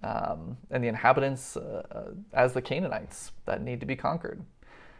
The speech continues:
You get European colonialism. Uh, you get Jim Crow. You get the American prosperity gospel.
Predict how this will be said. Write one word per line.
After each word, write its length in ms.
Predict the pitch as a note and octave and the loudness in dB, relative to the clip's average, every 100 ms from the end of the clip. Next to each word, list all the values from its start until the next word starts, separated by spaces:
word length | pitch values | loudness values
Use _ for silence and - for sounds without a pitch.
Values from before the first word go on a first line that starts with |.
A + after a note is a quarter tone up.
| - - | -18 -4
You 120 | C3 | 0
get 280 | C3 B2+ - | 4 4 4
European 560 | B2 B2 C3+ C#3 C#3 | 2 2 2 0 -2
colonialism. 1080 | C#3+ C#3 D3+ D#3 A#2 A#2+ B2 A#2 - G2+ A#2+ B2+ - | -2 2 2 4 0 0 -2 -2 -6 -6 -10 -12 -8
Uh, 240 | A#2 A2+ A2+ | 0 2 2
you 120 | A#2+ | 0
get 380 | A#2 B2+ C3 - - - - - - - - | 2 4 4 2 -14 -20 -20 -20 -20 -20 -2
Jim 180 | C3+ C#3 | 0 0
Crow. 380 | - D3 D3 | 6 8 8
You 120 | A#2+ - | 6 2
get 380 | - - G#3 | 0 0 -8
the 480 | - A#2+ A#2+ A#2+ A#2 | -6 -2 0 0 0
American 460 | A#2 A#2 C3 C3+ C#3 | 0 4 4 4 0
prosperity 540 | C#3 C3 - C3+ C#3+ | 2 2 4 4 4
gospel. 760 | A#2 G2+ A2+ - - - - | 4 0 0 -2 -2 -2 -6